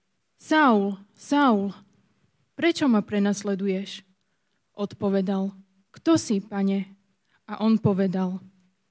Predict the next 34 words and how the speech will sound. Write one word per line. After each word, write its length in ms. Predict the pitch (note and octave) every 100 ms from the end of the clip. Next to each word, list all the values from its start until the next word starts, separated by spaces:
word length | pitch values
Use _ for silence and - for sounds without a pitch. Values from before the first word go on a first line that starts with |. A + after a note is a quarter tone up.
| _ _ A3+
"Ja 160 | G#3+
som 160 | A3 G#3
Ježiš, 560 | G3 G3+ A#3+ D#4 -
ktorého 480 | - G#3+ G3+ F#3 F#3
ty 160 | A#3+ A3
prenasleduješ. 960 | - G3 G3 - F#3+ F#3 F#3 F#3 - - _ _ _ _ -
No 80 | G3+
vstaň 560 | - - G#3 A#3 D4
a 80 | -
choď 320 | A3 - G#3+
do 160 | F3+ F#3+
mesta, 480 | F3+ F3+ - A3 A#3+ _ _ _ _ B3
tam 160 | D4+
ti 160 | D4+ A#3
povedia, 480 | G3+ G3+ G#3+ A#3 A3+
čo 160 | G#3
máš 240 | F#3+ F#3+ G3+
robiť." 480 | F#3 F3+ G3 - _ _ _ _ _ _ _ _
Muži, 400 | G#3+ G#3+ A#3 A#3
ktorí 320 | - G#3+ G#3+
šli 320 | G#3 A#3 G#3
s 80 | -
ním, 400 | G#3 G#3 A3+ A3+ -
ostali 480 | A3+ A#3 D4+ C#4+ G#3
stáť 480 | - G3+ G#3 G3
nemi 240 | A3+ C4+ C4
od 240 | G#3 F#3+
úžasu, 640 | - G#3 G3+ G#3+ G#3 A3 G#3+ _ -
lebo 240 | G3+ F#3
počuli 480 | F#3 A#3+ - D#4 A3
hlas, 480 | E3+ G3 G#3 A3 - _ _ _
ale 240 | G#3 G3+ G3+
nikoho 400 | A3+ B3 G3 F#3
nevideli. 640 | F#3 F#3 F3+ F#3+ F#3+ F#3+